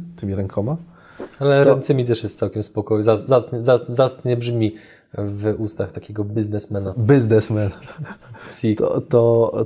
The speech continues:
Speaker 1: to, to w tej chwili nie, już nie, nie. Potrafię się zalogować
Speaker 2: Aha.
Speaker 1: do bazy danych, nawet wczoraj jakieś zestawienie robiłem, ale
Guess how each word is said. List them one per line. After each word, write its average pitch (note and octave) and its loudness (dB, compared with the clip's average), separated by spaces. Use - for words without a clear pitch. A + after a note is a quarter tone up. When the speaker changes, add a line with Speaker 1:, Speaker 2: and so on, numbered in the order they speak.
Speaker 1:
to, A#2 4
to C#3 -2
w - -2
tej D3 4
chwili C#3 2
nie, C#3 2
już - -12
nie, A#2+ -4
nie. B2 -2
Potrafię F3 0
się - -2
zalogować B2 4
Speaker 2:
Aha. B2 -2
Speaker 1:
do A#2+ 2
bazy A#2 2
danych, C#3 2
nawet A#2 -2
wczoraj - -2
jakieś G#2+ -2
zestawienie A2 0
robiłem, A#2 0
ale A#2 2